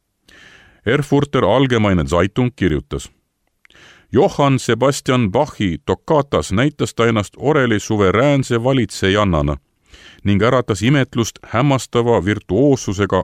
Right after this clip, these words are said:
manuaalis ja pedaalis.“ Teisal, seekord Leipzigi ajalehes kirjutati:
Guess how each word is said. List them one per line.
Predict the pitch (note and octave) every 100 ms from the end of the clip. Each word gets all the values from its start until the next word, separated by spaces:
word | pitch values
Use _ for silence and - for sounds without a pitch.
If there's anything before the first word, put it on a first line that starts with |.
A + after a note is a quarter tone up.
| -
manuaalis | D#2 F2 F#2+ F2+ A2 C3+ C3+ A#2 -
ja | G2
pedaalis.“ | A2 A#2+ D#2+ C#2+ B1+ - _ _ _ _ _ _ _ _ _ - - _ _
Teisal, | C3+ D#3 G2 C2 C2 _ _ _ _ _ - -
seekord | G#2 G#2 A#2
Leipzigi | A2 C3+ C3+ - D2+
ajalehes | E2 E2+ D2 C#2 C2+
kirjutati: | - F2 D2+ - C2 -